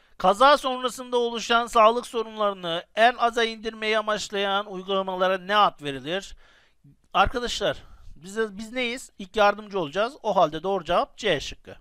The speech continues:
Şimdi burada fazla, e, yanlış anlamayın da hani bazı sorularda böyle açıklamaya gitmiyorum. Direkt şıkkı veriyorum. Çünkü açıklanacak bir şey yok. Yani yok yani burada açıklanacak bir şey. Şimdi ben bu sorunun neyini açıklayayım? <laughs> Arkadaşlar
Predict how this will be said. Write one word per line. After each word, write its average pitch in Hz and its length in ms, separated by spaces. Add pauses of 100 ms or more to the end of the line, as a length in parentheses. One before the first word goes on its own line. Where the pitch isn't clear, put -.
(720)
Şimdi 170 420
burada 220 340
fazla, 196 500
e, 143 200
yanlış 170 400
anlamayın 208 380
da 151 80
hani 165 180
bazı 202 240
sorularda 196 460
böyle 190 120
açıklamaya 190 540
gitmiyorum. 165 540
Direkt 175 200
şıkkı - 280
veriyorum. 139 380
Çünkü 185 320 (400)
açıklanacak 226 640
bir 190 40
şey 220 260
yok. 107 300 (800)
Yani 147 160
yok 440 240
yani 160 220
burada 160 200
açıklanacak 143 480
bir 147 80
şey. - 60
Şimdi 233 160
ben 233 140
bu 240 60
sorunun 247 380
neyini 233 240
açıklayayım? 151 480 (720)
<laughs> - 80 (1300)
Arkadaşlar 165 720